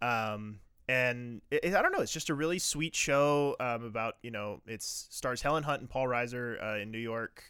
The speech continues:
kind of as young, first as young single people and then as young parents.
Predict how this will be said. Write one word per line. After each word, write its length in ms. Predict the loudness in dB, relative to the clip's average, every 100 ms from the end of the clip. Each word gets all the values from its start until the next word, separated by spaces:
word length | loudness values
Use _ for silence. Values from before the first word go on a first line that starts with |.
| -8
kind 180 | -4
of 180 | -4 -4
as 480 | -4 -4 -4 -8 -10
young, 320 | -6 0 0 0
first 320 | 4 4 4
as 120 | 2
young 200 | 2 2
single 280 | 0 -2 -2
people 380 | -4 -2 0 0
and 100 | 0
then 120 | -4
as 160 | -4
young 240 | -6 -6 -6
parents. 560 | -4 -4 -4 -8 -12